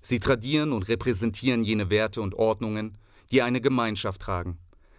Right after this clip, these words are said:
Sie bringen eine Gemeinschaft ohne Kommunikation hervor, während heute eine Kommunikation ohne Gemeinschaft vorherrscht.“ Selbstverständlich können durch kulturelle Umwälzungen Begrüßungsformen verändert werden.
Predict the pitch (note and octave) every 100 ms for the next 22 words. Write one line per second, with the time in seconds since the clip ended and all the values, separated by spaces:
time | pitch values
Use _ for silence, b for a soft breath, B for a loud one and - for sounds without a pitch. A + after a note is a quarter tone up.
0 | b F#2+ G#2 B2 B2+ F#3 F3 C3+ A#2 A#2
1 | A2+ A#2 - A2 - - B2 A2 G2+ A2
2 | A2 A2+ A#2+ B2+ - B2+ G#2 F#2+ G#2 F#2+
3 | F#2+ b b b - A#2+ A#2 G#2 A#2+ G#2+
4 | G2+ G#2+ A2 G#2+ B2 A#2 A#2+ B2+ - A#2
5 | A2 B2 B2 B2 C3+ A2 F#2+ F#2+ F#2 -
6 | F2 F2 E2 - - - b b b b
7 | b G2 C#3+ F#3 E3+ - D3+ D#3 A#2 G#2
8 | - B2 A#2 A#2+ G#2 - D3+ B2+ G#2+ G#2
9 | G#2 C3 B2 G2 F#2 - G2 G2 A2 B
10 | B B A#2 B2+ F3+ - A#2+ - - G#2+
11 | G#2 G#2 C3+ C3 G2+ F2 E2 D#2 D#2+